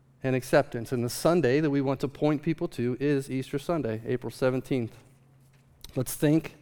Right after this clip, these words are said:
and pray and push ourselves, encourage each other to do just that, extend the invitation. And let's be a place where we open our arms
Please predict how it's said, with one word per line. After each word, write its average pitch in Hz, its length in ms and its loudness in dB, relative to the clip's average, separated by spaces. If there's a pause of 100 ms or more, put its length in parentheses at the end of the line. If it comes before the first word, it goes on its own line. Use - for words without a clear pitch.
and 135 140 -4
pray 143 460 4 (280)
and 123 100 -6
push 180 280 2
ourselves, 120 420 0
encourage 147 400 0
each 127 180 -4
other 120 320 -4 (360)
to 127 80 -6
do 123 380 0 (220)
just - 300 -4
that, 110 260 0
extend 135 400 -2
the 131 100 2
invitation. 120 540 -2
And 117 80 -4
let's 139 200 0
be 156 160 0
a 147 40 0
place 123 520 -2 (480)
where 120 120 -6
we 120 100 -2
open 127 320 0
our 123 120 0
arms 113 460 -4